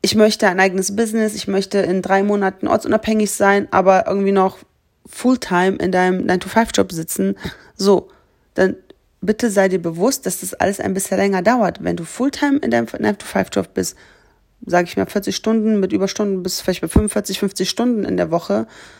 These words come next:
da hast du natürlich entsprechend weniger Zeit, Energie und Kraft, dir noch nebenbei was aufzubauen, auf die Schnelle, ja. Also es geht hier nur um Tempo, es ist möglich. Es machen viele, die ich kenne, die,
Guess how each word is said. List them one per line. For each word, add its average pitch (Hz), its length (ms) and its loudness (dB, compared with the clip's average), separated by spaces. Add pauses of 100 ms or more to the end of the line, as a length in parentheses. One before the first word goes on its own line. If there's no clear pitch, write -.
da 196 140 2
hast 233 180 -2
du 285 220 0
natürlich 196 340 -2
entsprechend 185 520 -4
weniger 214 320 2
Zeit, 175 300 -2
Energie 180 400 -2
und 175 140 -6
Kraft, 196 340 0 (380)
dir 196 120 6
noch 185 200 2 (680)
nebenbei 196 380 4
was 180 180 -2
aufzubauen, 170 680 2 (1700)
auf 190 160 2
die 196 100 -2
Schnelle, 185 400 0
ja. - 340 -2
Also 170 160 0
es 175 120 -4
geht 196 140 -2
hier 208 100 -2
nur 226 100 0
um 226 60 -2
Tempo, 190 340 -2
es 180 100 -6
ist 190 120 -6
möglich. 208 380 -4 (360)
Es - 140 -10
machen 175 180 -4
viele, 196 320 -2
die 185 80 -6
ich - 160 -8
kenne, 180 280 -2
die, 170 280 -4